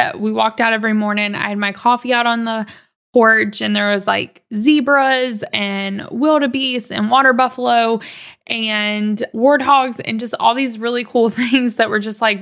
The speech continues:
roaming around as I'm drinking my coffee. And my daughter was not impressed. <laughs> And I was like, "What is wrong with you, child? We have animals right outside of our porch and you are just, like, not having it." But she loves going to the parks. We had created so many memories.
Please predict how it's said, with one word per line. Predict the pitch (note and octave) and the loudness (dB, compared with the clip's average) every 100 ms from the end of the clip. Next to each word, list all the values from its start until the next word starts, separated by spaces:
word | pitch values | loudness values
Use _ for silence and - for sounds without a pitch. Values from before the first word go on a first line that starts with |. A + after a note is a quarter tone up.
| G3 | -2
roaming | G#3 A#3+ C4 B3+ | 0 2 2 0
around | A#3+ A3+ G#3+ G#3 | 0 2 2 0
as | G#3 | -2
I'm | G#3+ G#3+ | -2 -4
drinking | G#3+ A3 A3 | -2 -4 -4
my | A3 G#3 | -4 -2
coffee. | G#3+ G3+ - A3 G#3 - | 2 2 0 -6 -6 -4
And | A3+ | -2
my | A3+ | 0
daughter | G#3 A3 G#3+ A#3 B3+ | 0 2 2 2 -2
was | A#3 G#3 | -2 -4
not | G3+ F3+ | 0 0
impressed. | F3+ F3+ - G3+ - - - | 0 -2 -4 -6 -8 -12 -12
<laughs> | _ A#3 | _ -2
And | |
I | C4+ - | -2 2
was | G#4+ G4+ | 2 2
like, | D#4 C4 | 0 -2
"What | C4+ | -4
is | C#4 C#4+ | -4 2
wrong | E4+ F#4+ | 2 4
with | E4+ | 0
you, | B3 | 0
child? | G#3 A3 B3+ C#4 | -4 0 0 0
We | C#4 | -6
have | C#4 | -6
animals | - E4 C#4 A3 | -2 0 2 2
right | A3 A#3+ | 2 2
outside | C4 B3+ C4+ | 0 0 -2
of | |
our | B3+ A#3+ | 0 2
porch | D#4+ D4 B3+ | 2 2 0
and | A3+ B3 | -2 0
you | C#4+ | 2
are | A#3 | 0
just, | A3 A3+ | 0 -4
like, | A3 G#3+ | -2 -2
not | F3 G#3+ A3+ | -2 -4 -4
having | A3 G#3 G3+ G3 | -2 -4 -2 -6
it." | F#3+ - - - - _ | -6 -8 -20 -20 -20 _
But | C4 B3+ A3 G3+ | 0 2 0 -4
she | - B3+ | -4 -2
loves | B3 A#3+ A#3+ | 0 0 0
going | B3 A#3 A#3 | -2 -2 -4
to | A3+ | -4
the | |
parks. | G#3+ - G3+ G#3 G#3 - | -6 0 2 2 -4 -6
We | A#3 | -2
had | A#3 | -2
created | - A3 G#3+ G3+ | -2 -2 0 -2
so | G3 - A#3 | -4 0 4
many | C4+ C#4+ | 6 4
memories. | C#4+ A#3 G#3 G#3+ A3+ B3 | 4 2 2 0 -4 -8